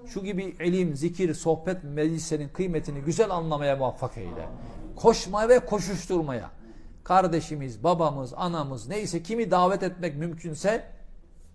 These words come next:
davete bizleri muvaffak eyle. Davetlerimizi kardeşlerimizde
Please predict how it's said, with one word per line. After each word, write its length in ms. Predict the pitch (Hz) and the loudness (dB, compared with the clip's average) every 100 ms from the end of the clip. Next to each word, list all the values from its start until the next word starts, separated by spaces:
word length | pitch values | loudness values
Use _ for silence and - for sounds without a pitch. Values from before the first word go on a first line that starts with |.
| - - 143 180 | -20 -16 0 6
davete 440 | 214 220 196 202 | 6 6 -2 -2
bizleri 300 | 196 180 180 | -2 2 2
muvaffak 420 | 165 147 147 - | 2 0 -2 -6
eyle. 240 | 107 90 - - 143 127 - - | -8 -10 -14 -14 -12 -12 -12 0
Davetlerimizi 920 | 135 160 180 185 190 190 196 190 220 | 6 6 4 0 -2 0 -2 -2 -4
kardeşlerimizde 1300 | - 170 160 175 - 165 160 156 131 160 190 190 170 | 4 4 4 -2 0 -2 -2 -4 -2 4 6 6 2